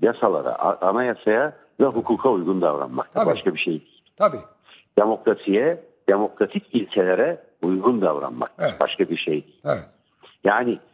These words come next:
Speaker 1: burada yaptığı şey, e, Kılıçdaroğlu'nun bir itaatsizlik çağrısı değil. Bir kalkışma çağrısı
Speaker 2: Tabii.
Speaker 1: hiç değil.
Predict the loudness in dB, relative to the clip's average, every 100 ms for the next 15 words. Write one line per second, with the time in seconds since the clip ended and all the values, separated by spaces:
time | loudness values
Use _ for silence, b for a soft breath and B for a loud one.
0 | _ _ 0 2 0 -4 -2 -2 0 -4
1 | -2 -2 -4 -6 _ _ -4 -2 0 -2
2 | -4 -6 0 2 2 -2 -6 -4 -4 -4
3 | -2 0 0 -4 -16 -10 -8 0 2 2
4 | -2 -4 -4 -4 -8 _ _ _ _ _
5 | _ _ _ _ _ _ _ b b b
6 | 0 0 2 0 0 0 0 2 0 0
7 | -2 -10 -4 -4 -4 -6 -10 -10